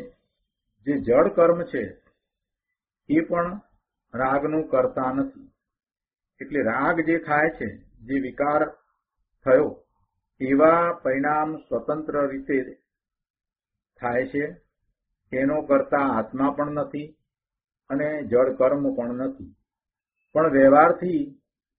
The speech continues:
એ પરિણામ આત્માને થાય છે અને એમાં આત્મા પોતાના સ્વભાવ ભાવથી ચ્યુત થઈ અને પરનું લક્ષ કરે છે, ત્યારે એવા પરિણામ થાય છે.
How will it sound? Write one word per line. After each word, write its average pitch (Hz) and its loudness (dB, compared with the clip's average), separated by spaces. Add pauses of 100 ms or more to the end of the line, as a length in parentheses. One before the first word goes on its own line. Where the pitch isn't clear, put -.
(280)
એ 170 0
પરિણામ 156 0 (880)
આત્માને 151 -2
થાય 139 -2
છે 120 -8 (680)
અને 143 -6 (160)
એમાં 151 -6 (1600)
આત્મા 143 -4 (720)
પોતાના 147 -4
સ્વભાવ 127 0
ભાવથી 139 0
ચ્યુત 139 -6 (140)
થઈ 147 -4 (380)
અને 143 -10
પરનું 139 -6
લક્ષ 139 -8
કરે 135 0
છે, - -8 (1200)
ત્યારે 131 2 (360)
એવા 139 -2
પરિણામ 139 -2 (120)
થાય 139 -4
છે. 104 -6